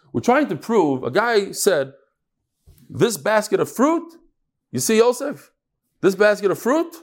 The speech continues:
is hefker." And then he, that was yesterday. And then he made a neder and he said, "You can benefit from it." So we want to know, does this, does it,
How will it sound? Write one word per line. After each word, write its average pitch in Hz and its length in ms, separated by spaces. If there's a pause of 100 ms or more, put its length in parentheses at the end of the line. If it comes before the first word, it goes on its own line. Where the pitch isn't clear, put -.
(3250)
is 202 120
hefker." 196 400 (1200)
And 151 140
then 220 580 (1080)
he, 214 680 (800)
that 220 160
was 208 400
yesterday. 151 520 (480)
And 214 100
then 339 80
he 349 60
made 302 180
a 269 40
neder 277 320
and 220 80
he 202 60
said, 220 420 (380)
"You 262 180
can 220 240
benefit 185 300
from 156 120
it." - 100 (440)
So 95 120
we 127 60
want 277 180
to 233 60
know, 202 300
does 127 260
this, - 200
does 131 360
it, 147 80